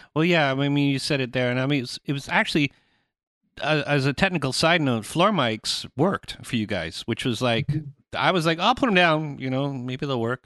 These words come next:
Speaker 1: maybe they won't,"
Speaker 2: Yeah.
Speaker 1: but they worked <laughs> because y'all know how each other's playing, so there's no worry about who's playing louder at one point, and that's, that's an,
Speaker 2: Yeah.
Speaker 1: I mean, you don't, that is,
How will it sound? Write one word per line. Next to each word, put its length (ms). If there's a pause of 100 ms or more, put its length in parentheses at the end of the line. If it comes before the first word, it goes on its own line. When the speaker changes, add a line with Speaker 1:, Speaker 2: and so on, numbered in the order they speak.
Speaker 1:
maybe 200
they 80
won't," 320
Speaker 2:
Yeah. 140 (140)
Speaker 1:
but 120
they 80
worked 400 (300)
<laughs> 280
because 460
y'all 560
know 320
how 440
each 200
other's 240
playing, 400
so 160
there's 240
no 160
worry 480
about 340 (320)
who's 180
playing 300
louder 320
at 80
one 220
point, 320
and 120
that's, 220
that's 240
an, 120
Speaker 2:
Yeah. 80 (440)
Speaker 1:
I 80
mean, 160
you 60
don't, 260 (460)
that 320
is, 240